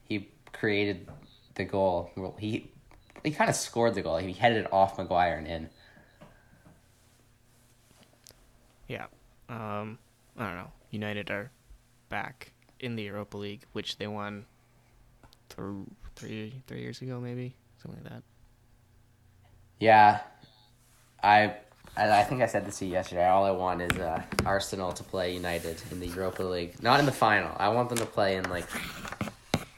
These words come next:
Speaker 1: the quarterfinal. I know uefa rigged the draw, so that won't happen, but it would be pretty funny.
Speaker 2: But we all know this is a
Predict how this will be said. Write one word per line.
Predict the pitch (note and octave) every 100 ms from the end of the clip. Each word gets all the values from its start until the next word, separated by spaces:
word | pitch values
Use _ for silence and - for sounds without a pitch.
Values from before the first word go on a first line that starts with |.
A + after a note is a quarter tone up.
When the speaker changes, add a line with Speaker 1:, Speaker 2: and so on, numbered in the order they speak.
| -
Speaker 1:
the | -
quarterfinal. | - G2+ F#2+ - E2 F2
I | G2+
know | C3+ D3+
uefa | C#3 B2 B2 A2
rigged | A2 G#2
the | G2
draw, | F#2+ G2 G2+
so | G#2+ G#2
that | F#2+
won't | F2+ F#2+
happen, | F#2+ F#2 C3 D3 - -
but | - - - _ _ _ _ - - - - - - - -
it | A2
would | G#2+
be | G2+
pretty | A2+ F#2+
funny. | - D#2+ F2 - - - - - - - - - - - - - _ _
Speaker 2:
But | A2+ A2 - _ C#3
we | A#2+
all | B2 B2
know | A#2 G#2+
this | G#2 -
is | G#2+ G2
a | G2 G2